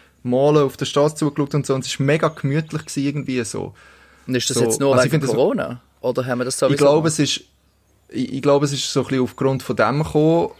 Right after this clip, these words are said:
Speaker 1: aber ich hoffe, dass es auch ein bisschen bleiben kann, weil ich finde das eigentlich eine mega gute Sache. Ja, auch da, ähm, in der Strasse, wo ich ab und zu bin, in der Bergmannstrasse, frage ich mich einfach auch so, hey, wieso müssen dort eigentlich Autos fahren?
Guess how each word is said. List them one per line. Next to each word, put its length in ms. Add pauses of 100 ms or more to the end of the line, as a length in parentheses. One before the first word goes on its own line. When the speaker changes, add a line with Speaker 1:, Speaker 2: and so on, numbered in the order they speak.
(140)
Speaker 1:
aber 180
ich 100
hoffe, 280
dass 160
es 140
auch 180
ein 60
bisschen 180
bleiben 320
kann, 140
weil 100
ich 80
finde 180
das 100
eigentlich 200
eine 60
mega 200
gute 340
Sache. 460 (1700)
Ja, 360 (640)
auch 180
da, 360 (220)
ähm, 460
in 80
der 100
Strasse, 500
wo 60
ich 120
ab 180
und 120
zu 160
bin, 160
in 60
der 80
Bergmannstrasse, 880
frage 260
ich 40
mich 100
einfach 200
auch 160
so, 180
hey, 160
wieso 380
müssen 440
dort 240
eigentlich 240
Autos 480
fahren? 500